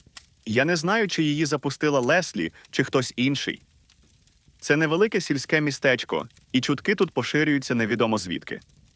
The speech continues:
Я не знаю, що Дейв, Кім, Таша або Леслі робили щодо цих чуток, якщо взагалі щось робили. На даний момент це для мене не має значення.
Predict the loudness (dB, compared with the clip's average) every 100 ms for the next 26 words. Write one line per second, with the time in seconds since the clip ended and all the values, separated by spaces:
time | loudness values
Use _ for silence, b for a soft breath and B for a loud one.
0 | -20 _ _ _ _ 2 4 4 2 2
1 | 2 0 -2 -2 2 2 2 -2 -2 0
2 | 0 2 2 4 0 2 2 2 2 0
3 | 2 2 2 2 -2 -4 -2 0 -2 -2
4 | -2 2 2 0 _ _ _ _ -2 0
5 | 2 0 0 0 0 0 0 -2 -2 0
6 | 0 -2 -6 _ _ _ _ _ _ _
7 | _ 0 2 4 4 2 2 2 0 -2
8 | 0 2 2 0 0 2 2 2 2 2
9 | -2 -12